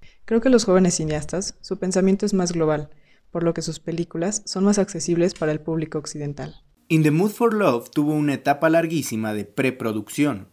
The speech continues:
Speaker 2: una filmación de quince meses y una edición compleja.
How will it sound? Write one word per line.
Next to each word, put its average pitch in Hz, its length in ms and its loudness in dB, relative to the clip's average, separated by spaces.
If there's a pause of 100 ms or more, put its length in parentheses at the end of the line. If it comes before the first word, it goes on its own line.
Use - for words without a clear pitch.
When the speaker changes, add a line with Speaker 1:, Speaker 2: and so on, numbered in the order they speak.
Speaker 2:
una 135 240 0
filmación 117 720 -4
de 107 100 -6
quince 139 320 -4
meses 135 540 -4
y 143 140 0
una 180 220 2
edición 120 440 -4
compleja. 110 640 -4